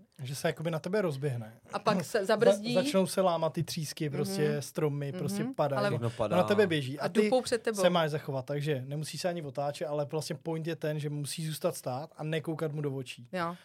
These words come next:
Speaker 1: Jakmile prostě zůstaneš stát, nebudeš mu koukat do očí, tak on se prostě zastaví, klidně prostě deset čísel před tebou takhle,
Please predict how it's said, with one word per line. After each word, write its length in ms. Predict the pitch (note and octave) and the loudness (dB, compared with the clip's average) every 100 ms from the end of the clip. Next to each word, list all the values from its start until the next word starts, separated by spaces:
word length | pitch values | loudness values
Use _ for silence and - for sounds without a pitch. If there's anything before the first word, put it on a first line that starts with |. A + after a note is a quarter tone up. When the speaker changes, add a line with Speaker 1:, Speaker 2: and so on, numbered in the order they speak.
| _ - | _ -2
Speaker 1:
Jakmile 300 | D3+ E3+ E3 | 2 4 4
prostě 240 | E3 E3+ | 2 -2
zůstaneš 340 | D#3 - F3+ - | -2 0 0 0
stát, 300 | D3+ D3 E3 | 2 2 2
nebudeš 240 | D3 C#3 | 0 -2
mu 80 | D3 | -2
koukat 240 | C#3+ D3+ | -4 -4
do 100 | C3 | -4
očí, 280 | C3+ - E3+ | -6 -10 -8
tak 300 | - D#3 - _ _ _ _ C#3 | -2 -2 -4 _ _ _ _ 2
on 140 | F#3 | 2
se 120 | F#3 F3+ | 4 0
prostě 260 | E3 D#3+ | 0 -2
zastaví, 580 | D3 - - C#3+ C3+ F3 | 0 0 0 0 -2 -8
klidně 300 | - D3+ C#3+ | -4 -2 -2
prostě 240 | C#3+ C#3+ D3 | -2 -2 -2
deset 240 | C#3+ D#3 | -2 -4
čísel 280 | C3 C#3+ D#3+ | -6 -4 -4
před 200 | C#3 C#3+ | -4 -6
tebou 300 | C#3+ B2+ C3+ | -8 -8 -10
takhle, 380 | C3+ C3 C3+ | -12 -10 -10